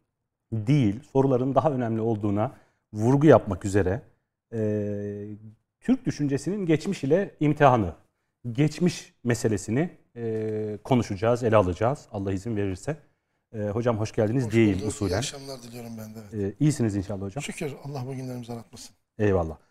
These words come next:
Speaker 1: Hocam biraz hızlıca hemen konuya girelim istiyorum ama öncesinde,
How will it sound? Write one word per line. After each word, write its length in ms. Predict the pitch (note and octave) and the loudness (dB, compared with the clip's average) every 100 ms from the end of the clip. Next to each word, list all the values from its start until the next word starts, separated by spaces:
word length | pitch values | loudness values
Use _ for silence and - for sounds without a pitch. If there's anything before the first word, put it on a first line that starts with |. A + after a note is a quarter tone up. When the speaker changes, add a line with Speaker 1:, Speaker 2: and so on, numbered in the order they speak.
| _ | _
Speaker 1:
Hocam 260 | - F3 C3+ D3 | 2 4 4 6
biraz 300 | C#3+ D3+ C3+ | 8 8 8
hızlıca 260 | C#3 C3+ | 4 4
hemen 200 | C3 C3 | 4 4
konuya 300 | A#2+ B2 C3 | 4 4 4
girelim 560 | C#3+ B2 G#2 A2 A#2 C3+ | 2 -4 2 4 4 2
istiyorum 440 | - A2+ B2 F#3 - - | -2 -2 0 0 -6 4
ama 200 | C#3 C3 | 4 6
öncesinde, 600 | C3 A#2+ - A#2 C3 D#3+ | 4 2 0 2 4 2